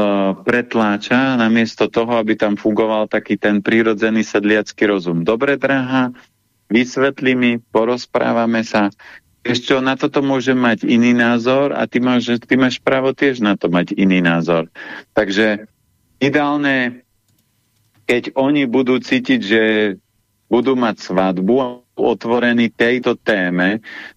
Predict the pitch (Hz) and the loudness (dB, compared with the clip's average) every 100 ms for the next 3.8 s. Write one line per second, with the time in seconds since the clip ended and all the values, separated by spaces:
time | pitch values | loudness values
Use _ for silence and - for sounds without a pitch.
0 | _ 113 107 - 117 135 131 117 123 120 | _ 0 0 0 0 2 0 2 2 0
1 | 123 110 117 127 139 139 131 123 117 - | -2 0 -2 0 -2 -2 -2 0 0 0
2 | 95 - 110 110 113 104 107 113 107 107 | -2 0 0 2 0 0 -2 0 2 0
3 | - 113 113 110 - 113 113 120 | -2 -2 0 -2 0 2 2 -2